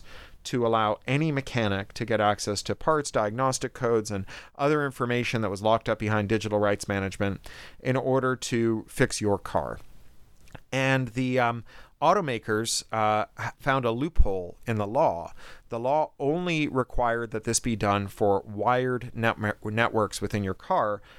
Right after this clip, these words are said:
and so they installed little wireless chips in your car, and they started to move all that information around wirelessly and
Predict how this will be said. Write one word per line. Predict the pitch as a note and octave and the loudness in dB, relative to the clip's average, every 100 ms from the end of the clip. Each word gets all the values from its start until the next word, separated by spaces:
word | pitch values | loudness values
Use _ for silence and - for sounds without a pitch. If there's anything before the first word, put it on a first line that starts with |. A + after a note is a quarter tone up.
| - | -10
and | A#2+ | -4
so | A#2+ C3 | 0 2
they | C3 | 2
installed | B2+ - D#3+ | 0 2 2
little | D3 C3 | 2 -2
wireless | A2 C3+ B2+ F#2+ - | 2 2 2 -2 -4
chips | - F#2 - | -2 -2 -2
in | |
your | F#2 F2+ | -4 -4
car, | - F#2+ | 0 0
and | E2 G#2+ | 0 -4
they | |
started | G#2 C#3+ C#3+ | -2 -2 0
to | C3 | 0
move | B2 B2 | 0 2
all | A2+ | 2
that | A2+ | 2
information | G#2+ - G#2 G#2 - G2 | -2 -4 -2 0 0 0
around | G2 F#2 F2+ | 0 0 -2
wirelessly | F2+ G2+ G2+ F2+ - - - F#2+ | 2 4 2 0 -4 -6 -14 -12
and | G#2 G2+ | -8 -6